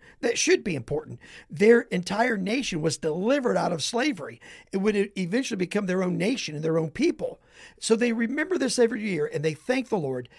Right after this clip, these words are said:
and they remember the struggle, but they remember the power of God. Let me ask you something. Do you nail down spiritual markers in your life?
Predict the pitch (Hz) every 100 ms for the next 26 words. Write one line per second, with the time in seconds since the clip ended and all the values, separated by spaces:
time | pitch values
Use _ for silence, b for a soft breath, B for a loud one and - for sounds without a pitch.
0 | b - 185 196 190 240 269 240 208 -
1 | 156 135 110 b - 180 202 180 175 233
2 | 247 226 - - 170 151 139 131 131 B
3 | 466 440 381 233 - - 117 - - -
4 | b b b b b - 202 233 330 381
5 | 311 294 233 233 214 - 202 190 190 160
6 | 170 185 151 147 156 151 156 -